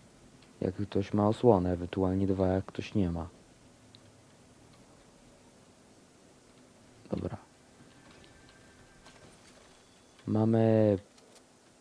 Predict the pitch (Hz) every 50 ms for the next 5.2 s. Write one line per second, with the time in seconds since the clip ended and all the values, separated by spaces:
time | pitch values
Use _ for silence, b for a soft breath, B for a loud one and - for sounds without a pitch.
0 | _ _ _ - - - - - - - 107 92 85 90 95 - - - - -
1 | - - - - _ - - - - - - - - - - - - - - _
2 | - - - - - - - - - - - - - - - _ _ - - -
3 | - - _ _ _ _ _ _ _ - - - - - - 87 90 90 87 87
4 | 85 87 90 92 95 98 - - 98 - 95 92 92 95 95 92 95 92 98 101
5 | 104 110 120 120